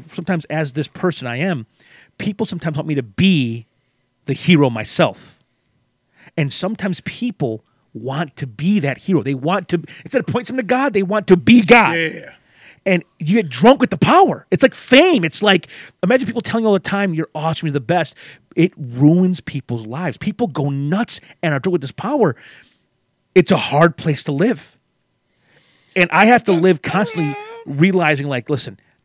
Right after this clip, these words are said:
Speaker 1: I'm a, I'm a nobody, I'm a servant, I'm not a somebody." 'Cause the moment a preacher becomes a somebody,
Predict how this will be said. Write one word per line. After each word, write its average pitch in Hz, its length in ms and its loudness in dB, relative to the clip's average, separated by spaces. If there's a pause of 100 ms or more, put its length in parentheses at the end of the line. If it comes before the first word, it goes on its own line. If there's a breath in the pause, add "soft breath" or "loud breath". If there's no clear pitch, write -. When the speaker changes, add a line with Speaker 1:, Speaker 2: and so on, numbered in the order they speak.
Speaker 1:
I'm 131 180 -2
a, 120 140 -4
I'm 147 180 0
a 135 60 -2
nobody, 180 680 4
I'm 113 140 -10
a 107 40 -14
servant, 185 600 2
I'm 131 180 -6
not 135 180 0
a 127 40 -4
somebody." 139 520 0 (460 soft breath)
'Cause 127 120 -12
the 123 60 -4
moment 196 360 4
a - 40 -2
preacher 170 140 -2
becomes 170 220 -6
a - 20 -4
somebody, 156 640 2